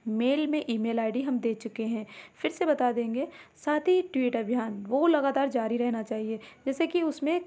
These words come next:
काफ़ी लोग अभी हैं ट्वीट कर रहे हैं, काफ़ी लोग बिल्कुल ट्वीट नहीं कर रहे हैं, जबकि जो लोग पहले करते थे, ऐसा नहीं है, उनके Twitter अकाउंट भी होंगे और सबको मिल भी रहा है इसका नोटिफिकेशन, लेकिन लोग ध्यान नहीं दे रहे हैं। मुझे लगता है सभी को ध्यान देना चाहिए।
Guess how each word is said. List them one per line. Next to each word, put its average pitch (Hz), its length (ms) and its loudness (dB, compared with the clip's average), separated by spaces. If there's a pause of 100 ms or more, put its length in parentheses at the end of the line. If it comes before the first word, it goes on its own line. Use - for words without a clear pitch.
काफ़ी 320 580 0
लोग 262 500 -2
अभी 233 280 -2
हैं 277 220 -2
ट्वीट 240 280 -4
कर 220 200 -2
रहे 233 100 -4
हैं, 254 80 -8
काफ़ी 233 340 -6
लोग 233 180 -2
बिल्कुल 233 540 -4
ट्वीट 226 300 -6
नहीं 220 120 -8
कर 226 220 -6
रहे 220 180 -8
हैं, 247 200 -4 (400)
जबकि 262 240 -2
जो 277 120 0
लोग 294 240 2
पहले 233 260 0
करते 254 560 -2
थे, 240 100 0
ऐसा 233 240 -4
नहीं 240 160 0
है, 247 60 0
उनके 240 240 -2
Twitter 233 320 -4
अकाउंट 226 440 -4
भी 220 140 -4
होंगे 233 440 -2 (360)
और 240 340 4
सबको 285 440 -2
मिल 302 240 2
भी 262 160 2
रहा 214 140 -2
है 220 80 0
इसका 240 220 -4
नोटिफिकेशन, 233 600 -4
लेकिन 240 340 -2
लोग 220 200 -6
ध्यान 226 260 -4
नहीं 214 240 -4
दे 208 140 -4
रहे 208 120 -6
हैं। 208 60 -8
मुझे 240 240 -2
लगता 277 280 -4
है 294 120 -2
सभी 226 260 -6
को 240 120 -4
ध्यान 233 260 -4
देना 214 220 -8
चाहिए। 214 380 -6